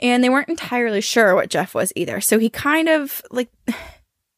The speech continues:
his descriptions of himself changed a bit. Sometimes he called himself an extra clever mongoose, but then sometimes he said he was a freak, and if you laid eyes on him, you, you'd lose it.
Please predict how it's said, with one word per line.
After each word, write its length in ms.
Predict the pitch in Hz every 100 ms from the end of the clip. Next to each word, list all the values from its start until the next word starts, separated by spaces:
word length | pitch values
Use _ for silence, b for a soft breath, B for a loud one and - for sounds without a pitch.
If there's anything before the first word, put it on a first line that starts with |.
| _ _ _
his 200 | - 349
descriptions 600 | - 359 - 240 - 254
of 140 | 233 214
himself 680 | 233 165 196 - 175 226 -
changed 400 | 285 247 254 269
a 40 |
bit. 280 | 277 277 -
Sometimes 420 | 226 214 220 202
he 80 | 202
called 240 | - 190
himself 400 | 226 208 185 180
an 80 | 175
extra 240 | 233 - -
clever 240 | - 104
mongoose, 500 | 285 359 349 320 302
but 140 | 233
then 200 | 226 202
sometimes 360 | 220 208 175 -
he 80 | 180
said 180 | - 160
he 80 |
was 120 | 160 -
a 20 |
freak, 360 | - 320 311 -
and 100 | 196
if 120 | -
you 60 | 175
laid 160 | 165
eyes 280 | 170 214 214
on 140 | 196 220
him, 320 | 190 185 175
you, 140 | 180 - _ b b b
you'd 140 | 185
lose 320 | 175 214 247 240
it. 280 | 214 -